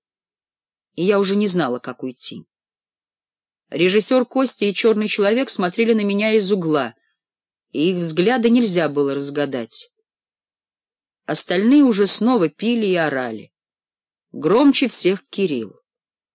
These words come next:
"Марина!" подозвал меня режиссер. Я подошла. "Слушай, как ты сообразила, что надо сделать?" "Не знаю".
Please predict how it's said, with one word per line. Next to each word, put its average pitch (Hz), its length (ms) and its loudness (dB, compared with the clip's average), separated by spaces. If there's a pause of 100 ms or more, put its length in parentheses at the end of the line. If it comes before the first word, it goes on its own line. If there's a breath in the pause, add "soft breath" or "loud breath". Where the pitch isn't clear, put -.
(1700)
"Марина!" 202 580 2 (880)
подозвал 156 460 -2
меня 147 240 -2
режиссер. 131 560 -4 (1600)
Я 156 180 -4
подошла. 160 580 -4 (1900)
"Слушай, 190 380 -2
как 185 160 -6
ты 196 80 0
сообразила, 185 540 0
что 180 180 -2
надо 165 180 -2
сделать?" 147 580 -4 (1120)
"Не 170 140 -2
знаю". 208 320 -2